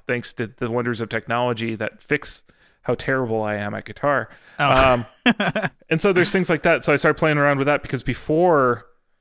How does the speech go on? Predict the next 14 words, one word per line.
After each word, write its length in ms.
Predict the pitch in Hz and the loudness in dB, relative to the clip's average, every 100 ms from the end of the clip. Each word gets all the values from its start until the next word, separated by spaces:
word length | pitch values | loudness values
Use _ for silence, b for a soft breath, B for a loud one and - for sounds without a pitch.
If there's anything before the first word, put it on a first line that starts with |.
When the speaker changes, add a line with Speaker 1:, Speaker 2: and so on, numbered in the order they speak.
| _ _ - | _ _ -2
Speaker 1:
like, 240 | 123 113 | -2 -2
things 220 | 160 165 | -2 0
like 200 | 156 113 | 0 0
Beat 160 | 127 127 | -4 -2
Detective 680 | 127 131 120 127 117 113 117 | -2 -2 -2 0 0 0 -4
is 260 | 123 110 | -4 -2
what 120 | 113 | 0
I, 260 | 113 113 113 - _ | 0 0 -2 -10 _
is 240 | 127 110 - | -4 -4 -6
the 80 | |
Pro 180 | 120 131 | -2 -2
Tools 300 | 117 117 110 | -2 -4 -4
version, 480 | 117 110 110 107 110 | -4 -4 -4 -4 -4
and 260 | 113 113 | -6 -8